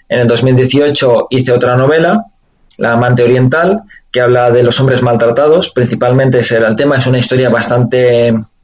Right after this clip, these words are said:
oscura, bastante triste, ¿no? Bastante realista, ¿no? Y ahora quería hacer algo completamente diferente, ¿no? Quería desmarcarme de lo que normalmente uno se espera de una novela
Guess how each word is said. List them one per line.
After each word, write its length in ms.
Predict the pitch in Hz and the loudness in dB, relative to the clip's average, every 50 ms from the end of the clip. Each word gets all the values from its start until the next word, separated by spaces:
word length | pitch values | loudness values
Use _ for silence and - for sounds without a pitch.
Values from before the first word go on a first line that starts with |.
| - | -6
oscura, 520 | 120 120 110 - - 156 156 156 147 139 127 | -4 -4 -4 -2 0 2 2 2 2 2 0
bastante 460 | - 117 - - 127 127 123 123 123 127 | 0 -2 -2 -2 -2 -2 0 0 -2 -2
triste, 480 | - 151 160 131 - - - 131 123 | -2 -2 -2 -4 -6 -2 -2 0 0
¿no? 220 | 123 127 131 - - - - - - - - | 0 0 -2 -2 -4 -8 -14 -14 -16 -16 -8
Bastante 480 | - 123 123 - 127 127 131 131 135 127 | -6 -6 -4 -2 0 0 0 2 0 0
realista, 680 | 127 - 127 123 123 135 156 147 131 - - 113 113 117 | 0 0 0 0 2 2 0 0 -2 -2 -2 -2 0 0
¿no? 220 | 117 - - - - - - - - _ _ _ _ _ _ _ | 0 -2 -4 -6 -12 -20 -20 -20 -20 _ _ _ _ _ _ _
Y 320 | 147 156 156 151 143 143 | 0 2 4 4 4 2
ahora 280 | 135 131 135 147 147 143 | 4 2 2 2 2 0
quería 260 | 143 143 139 143 131 | 0 0 2 2 0
hacer 180 | 127 139 139 | 0 0 0
algo 220 | 135 139 143 143 139 | 0 2 0 0 0
completamente 580 | 131 131 127 139 139 135 127 131 131 123 123 | 0 0 0 0 0 0 0 0 0 0 0
diferente, 540 | 123 117 - - 120 127 123 117 107 113 113 | 0 -2 -2 -2 -2 -2 0 0 0 0 0
¿no? 380 | 117 120 123 127 131 135 135 127 | 0 2 0 0 0 -2 -2 -2
Quería 880 | - 117 113 113 113 123 120 120 127 123 123 123 117 117 117 110 98 - | -2 -2 -2 0 0 0 0 0 0 0 0 0 0 0 0 -2 -2 -4
desmarcarme 720 | - - 127 120 120 120 120 117 - 123 123 135 139 131 | -4 -4 -4 -2 0 0 -2 -2 -2 -2 -2 0 0 0
de 120 | 127 127 127 | 0 0 2
lo 280 | 127 123 120 120 117 | 2 2 2 2 0
que 640 | - 123 120 117 117 117 117 113 110 107 110 110 - - | 0 0 2 2 2 2 2 2 0 0 -2 -4 -8 -8
normalmente 560 | 117 120 120 120 123 127 131 135 131 127 131 | -6 -2 -2 0 0 0 0 0 0 0 0
uno 120 | 131 131 127 | 0 0 0
se 120 | 127 123 | -2 -4
espera 340 | 117 - - 139 135 131 127 | -6 -6 -4 -4 -2 0 0
de 140 | 120 123 127 | 2 2 2
una 100 | 131 135 | 2 0
novela 440 | 147 156 156 156 147 147 143 147 | 0 2 2 2 2 0 -2 -2